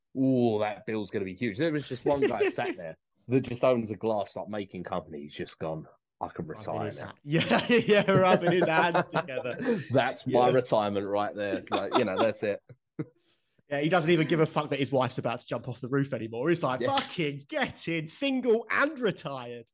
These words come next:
Speaker 2: What a result.
Speaker 1: Yeah, exactly. Oh, mate, it was just, um, but honestly, my favorite,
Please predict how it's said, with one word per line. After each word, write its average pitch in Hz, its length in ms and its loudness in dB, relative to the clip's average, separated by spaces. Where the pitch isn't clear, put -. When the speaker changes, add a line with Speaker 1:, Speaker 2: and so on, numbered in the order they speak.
Speaker 2:
What 196 140 -10
a 165 60 -2
result. 147 380 -4
Speaker 1:
Yeah, 160 180 4
exactly. 131 600 -4
Oh, 113 260 -2
mate, 104 280 -4
it 113 80 -6
was 110 160 -8
just, - 260 -10
um, 147 260 6
but 139 220 4
honestly, 131 320 2
my 123 320 2
favorite, 120 480 -2